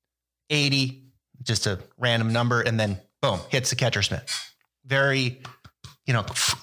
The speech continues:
a bit of a firm finish. Not a stab, but it has a little, you know, a little, it has an ending to it. I like it. I really do. Talked about that. This week, we talked about a swing. Let me tell you something with Cantlay.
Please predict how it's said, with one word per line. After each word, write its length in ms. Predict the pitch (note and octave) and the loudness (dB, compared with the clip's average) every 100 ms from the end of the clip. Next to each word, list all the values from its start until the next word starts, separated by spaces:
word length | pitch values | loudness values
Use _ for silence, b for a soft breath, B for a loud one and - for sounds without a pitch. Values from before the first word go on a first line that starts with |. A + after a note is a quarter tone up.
| - | -8
a 80 | - | -4
bit 140 | D3 | -2
of 80 | D3 | 0
a 40 | A#2+ | 0
firm 560 | - - C#3 B2 G#2+ | -4 0 2 2 0
finish. 340 | - G2+ B2 D#3+ | -2 -4 -2 0
Not 140 | A#3+ | 0
a 40 | |
stab, 640 | D4 - E3+ A#2 G#2 C#3 C#3 | 0 2 2 2 0 -4 -2
but 120 | E3 | 0
it 100 | E3 | 0
has 300 | E3+ F#3 F3+ | 0 2 2
a 60 | |
little, 540 | F#3 F3 E3+ D#3+ B2+ B B B B B B B B _ | 2 2 2 2 0 B B B B B B B B _
you 100 | F3 | -6
know, 160 | A2 G2+ | -4 -2
a 80 | C#3 | 0
little, 220 | D#3+ C#3+ | 0 0
it 100 | C#3 | 0
has 200 | D#3+ E3 | 2 2
an 100 | C3+ | 2
ending 420 | D#3 E3+ C#3+ G2+ F#2 | 2 4 4 2 -2
to 160 | E2 | -4
it. 140 | - - _ _ _ _ _ _ _ _ _ _ _ | -4 -10 _ _ _ _ _ _ _ _ _ _ _
I 100 | C#3+ | 0
like 220 | C3+ B2 - | 2 0 -2
it. 80 | - - | -10 -2
I 80 | A#2+ | 0
really 300 | A#2+ A#2 G#2 | 2 2 0
do. 200 | G#2 F2+ B B _ _ - | 0 -2 B B _ _ -2
Talked 160 | G3 F#3+ | 0 2
about 240 | F#3 - | 2 4
that. 220 | A#3+ A#2 | 2 2
This 180 | B3 - | 0 2
week, 160 | G3+ E3+ | 0 0
we 80 | |
talked 220 | E3 F#3+ F#3 | 0 0 2
about 160 | E3+ | 2
a 20 | |
swing. 460 | B2+ - - F#3+ G#2+ | 2 2 2 2 0
Let 460 | - - _ - C4 | -2 -16 _ -12 -6
me 80 | |
tell 120 | C4 G#3+ | 0 2
you 60 | |
something 200 | - E3 | 2 2
with 160 | B2+ - | -2 0
Cantlay. 400 | C3+ B2 - | 0 0 0